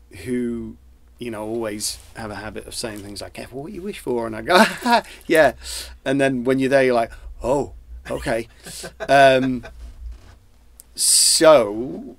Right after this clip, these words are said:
Speaker 1: I guess the, the, w-, what I do for fun, <laughs> I mean, I don't wanna make it sound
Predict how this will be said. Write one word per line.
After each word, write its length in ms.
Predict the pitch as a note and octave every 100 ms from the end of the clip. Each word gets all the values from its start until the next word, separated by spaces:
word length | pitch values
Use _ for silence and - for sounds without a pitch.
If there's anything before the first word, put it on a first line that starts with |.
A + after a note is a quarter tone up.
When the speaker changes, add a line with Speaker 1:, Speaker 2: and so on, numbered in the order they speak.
| -
Speaker 1:
I 80 | A#2
guess 240 | C#3 -
the, 160 | C3+ A#2+
the, 580 | A2 C3 C3 B2 B2 - -
w-, 240 | A#2+ B2
what 360 | A#2+ D#3 B2+ C#3
I 120 | B2
do 240 | A2 B2+ A#2+
for 140 | A#2
fun, 600 | - C3 B2 A#2 G#2+ F#2+ -
<laughs> 60 | -
I 540 | - - - - B2
mean, 100 | B2+
I 60 | C#3
don't 100 | C#3
wanna 120 | C3
make 160 | B2+
it 80 | B2
sound 380 | C#3 C3 B2+